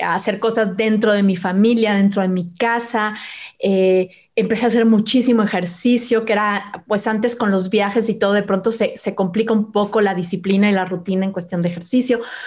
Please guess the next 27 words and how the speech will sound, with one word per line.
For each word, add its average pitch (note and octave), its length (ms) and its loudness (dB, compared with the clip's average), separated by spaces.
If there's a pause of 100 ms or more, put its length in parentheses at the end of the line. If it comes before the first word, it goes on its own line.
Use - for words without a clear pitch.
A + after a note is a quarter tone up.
(420)
Y, A#3+ 360 4
y B3 100 4
empecé A#3+ 420 0
a F4+ 80 2
ver D#4+ 380 0
cómo D#4 680 2
iba B3 480 2
a G#3+ 80 -4
generar A3 480 0
la A3 160 4
misma D4 320 4
experiencia A#3+ 720 0
que G#3 80 -4
se G3+ 140 -2
genera G#3 500 2
a F#3+ 180 -4
nivel F#3+ 320 0
presencial F#3+ 960 0
en F3+ 200 0
un F3+ 120 -2
formato F3+ 420 -2
virtual, E3+ 540 -2 (380)
sin B3 260 2
saber A#3+ 340 0
que C4 120 0
todavía A3 420 2
ven-, F#3+ 260 -2